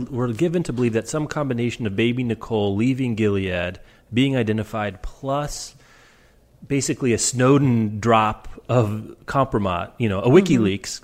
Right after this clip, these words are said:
Speaker 1: I mean, frankly, it's not that
Speaker 2: Mm-hmm.
Speaker 1: different, right? A WikiLeaks, a, a massive WikiLeaks style thing brought down the regime, which I don't get why a microdot without Baby Nicole wouldn't work, but it's, maybe it's me. Maybe I'm just missing it. That's one thing I didn't, I didn't really understand.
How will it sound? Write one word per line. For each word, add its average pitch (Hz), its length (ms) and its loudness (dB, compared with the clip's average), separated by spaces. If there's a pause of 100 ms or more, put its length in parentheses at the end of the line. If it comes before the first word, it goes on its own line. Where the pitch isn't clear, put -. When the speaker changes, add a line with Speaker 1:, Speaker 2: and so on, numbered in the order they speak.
Speaker 1:
I 117 60 -6
mean, 113 120 0
frankly, 120 340 0
it's - 120 -4
not 123 200 2
that 233 60 6
Speaker 2:
Mm-hmm. 269 100 6
Speaker 1:
different, 104 320 2
right? 185 200 2
A 107 60 2
WikiLeaks, 110 760 0
a, 107 40 -4
a - 20 -4
massive 113 360 0
WikiLeaks 110 440 0
style 98 300 0
thing 123 320 -2 (680)
brought 123 240 2
down 117 240 2
the 107 60 0
regime, 131 480 2
which - 340 -4 (1080)
I 135 100 2
don't 147 120 2
get 131 160 2
why 120 140 4
a 120 40 4
microdot 117 560 2
without 113 380 0
Baby 110 220 2
Nicole 101 340 -2
wouldn't 92 220 -4
work, 87 340 -10
but 95 160 -4 (180)
it's, 98 600 -10 (300)
maybe 139 260 6
it's 104 120 4
me. 95 240 -2
Maybe 117 220 4
I'm 101 100 2
just 101 160 0
missing 92 240 -4
it. 95 60 -6
That's 123 180 2
one 117 120 2
thing 104 100 -2
I 95 60 2
didn't, 98 360 -2
I 101 80 -4
didn't 98 240 0
really 98 200 2
understand. 95 420 -6